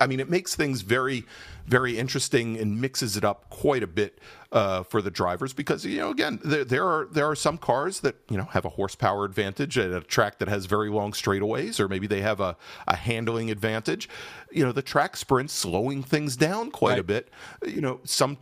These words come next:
Speaker 1: you know, really, and, and making, and, and, and so that you have to learn to maybe adjust your lines a little bit and throttle application and you name it.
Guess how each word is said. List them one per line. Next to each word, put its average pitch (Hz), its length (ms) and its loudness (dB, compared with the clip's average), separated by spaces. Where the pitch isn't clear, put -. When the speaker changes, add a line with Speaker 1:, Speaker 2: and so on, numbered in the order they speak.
Speaker 1:
you 156 140 2
know, 135 320 -4
really, 147 640 0
and, 123 220 -2
and 120 320 -2
making, 139 560 -2
and, 110 320 -2
and, 113 300 -2
and 107 300 0
so - 160 2
that 110 140 0
you 135 200 -2
have 135 240 0
to 110 140 0
learn 123 480 -2
to 110 360 0
maybe 104 320 0
adjust - 340 -2
your - 120 -6
lines 175 360 0
a 160 60 0
little 151 180 0
bit 139 320 0
and 92 240 -4
throttle 147 480 0
application 139 580 -2
and 117 120 -2
you 123 80 -2
name 110 180 -4
it. 107 100 -4